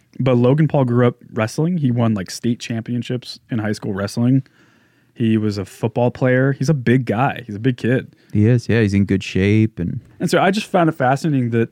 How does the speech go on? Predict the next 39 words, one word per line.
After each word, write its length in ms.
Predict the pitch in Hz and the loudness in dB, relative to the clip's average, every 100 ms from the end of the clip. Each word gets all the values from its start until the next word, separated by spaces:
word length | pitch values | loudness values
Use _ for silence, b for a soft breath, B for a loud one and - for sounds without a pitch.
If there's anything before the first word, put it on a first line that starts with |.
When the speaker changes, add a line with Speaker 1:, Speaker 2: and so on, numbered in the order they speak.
| _ | _
Speaker 1:
<clears throat> 80 | - | -2
it's, 300 | 170 139 - 156 | 0 0 -4 -2
it's 200 | 151 - | 0 0
actually 300 | 160 - 185 | -2 0 0
what 160 | 143 | 2
I 100 | 131 | 2
like 280 | 117 113 120 | 2 0 0
about 240 | 120 123 101 | 0 -2 0
Brendan 200 | 131 131 | 0 0
Schaub 240 | 143 135 | 0 0
the 80 | 117 | 2
most 420 | 113 135 - - | 2 2 0 -10
is 320 | - 120 107 - b b b b - | -2 0 0 -6 b b b b -2
as 360 | 120 117 104 | 2 2 0
disagreeable 800 | 98 113 - 160 123 123 135 151 | -2 -4 -2 -2 2 2 2 2
as 100 | 135 | 2
he 120 | 135 | 2
can 180 | - 147 | 4 4
be, 280 | - 131 156 | 4 2 2
and 100 | 127 | 0
you 80 | 120 | 0
know 80 | 117 | 2
what 100 | 117 | 2
I 60 | 107 | 0
mean 200 | 104 104 | -2 -2
by 140 | 117 | 0
that. 180 | 120 127 - | 0 0 2
Speaker 2:
Oh, 160 | 117 | 4
Speaker 1:
He's, 80 | 104 | 4
Speaker 2:
yeah. 80 | 90 | 2
Speaker 1:
he's 140 | 110 | -2
very 280 | 101 120 131 | -2 2 2
disagreeable. 720 | 113 107 98 98 104 120 131 b b b b b | 2 -4 -6 -6 -2 -2 -2 b b b b b
He's 200 | - 120 | -4 0
also 260 | 127 131 139 | 2 0 0
very 240 | 117 107 | 0 -2
positive, 600 | 95 - 139 110 85 - _ _ _ _ _ _ - | -2 -2 0 0 -6 -16 _ _ _ _ _ _ -4
and 140 | 123 | 0
he's 300 | 113 104 - | 0 0 -6